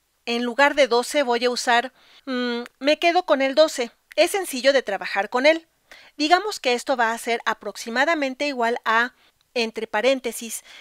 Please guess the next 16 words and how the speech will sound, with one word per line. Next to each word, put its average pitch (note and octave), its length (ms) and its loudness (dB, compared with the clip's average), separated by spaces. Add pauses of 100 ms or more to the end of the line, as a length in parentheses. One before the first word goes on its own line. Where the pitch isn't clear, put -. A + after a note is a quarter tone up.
(160)
en D4 140 4
lugar E4 240 2
de G#4+ 100 -2
tener A#3+ 300 -2
cuarenta G#3+ 360 -2
y G#3 80 -4
ocho, C#4 260 -4
ponemos G#3 420 -10
cincuenta, C4 580 0 (300)
por G4+ 160 4
lo F4+ 160 4
que A3 180 -2
esto C#4+ 280 2
es B3+ 360 2 (120)
aproximadamente C4+ 960 0
igual B3+ 340 0